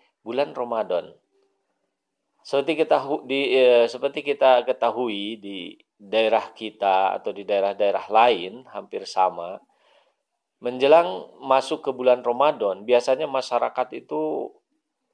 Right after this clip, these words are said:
ngantri. Kalau dulu, karena jambannya dulu di luar itu ya, ngantri untuk mandi. Dan orang di bagian lain rame-rame ke sungai, mandi bersama.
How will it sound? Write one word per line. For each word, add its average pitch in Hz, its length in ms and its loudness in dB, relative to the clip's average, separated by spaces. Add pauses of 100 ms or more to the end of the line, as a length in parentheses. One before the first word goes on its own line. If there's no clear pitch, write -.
(400)
ngantri. 135 640 -4 (1040)
Kalau 110 160 0
dulu, 113 480 -6
karena 110 320 -6
jambannya 107 560 0
dulu 107 240 -8
di 101 80 -12
luar 110 400 2
itu 107 160 -6
ya, 113 160 -6
ngantri 110 480 -6
untuk 101 240 -14
mandi. 101 480 -8 (800)
Dan 151 400 -2
orang 160 560 2
di 143 80 -4
bagian 135 480 4
lain 151 560 2 (520)
rame-rame 123 960 2 (400)
ke - 160 -10
sungai, 113 640 -2
mandi 127 320 0
bersama. 117 640 -4